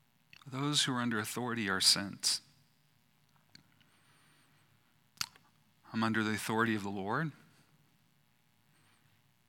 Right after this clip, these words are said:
and I am being sent. Now, if this is your first time here, I'm sorry.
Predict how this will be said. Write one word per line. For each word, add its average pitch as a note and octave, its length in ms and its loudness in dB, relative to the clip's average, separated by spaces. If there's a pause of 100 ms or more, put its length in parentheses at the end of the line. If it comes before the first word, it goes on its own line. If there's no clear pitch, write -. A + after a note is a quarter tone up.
(460)
and G#2+ 140 -6
I A2 100 0
am G#2 80 -2
being G#2 180 -4
sent. - 460 -2 (1080)
Now, C3 100 0
if A#2 80 0
this E3 180 10
is C3 200 8
your C#3 160 12
first - 280 6
time B2 220 8
here, G#2 300 -2 (1160)
I'm G#2 100 -2
sorry. G2 480 4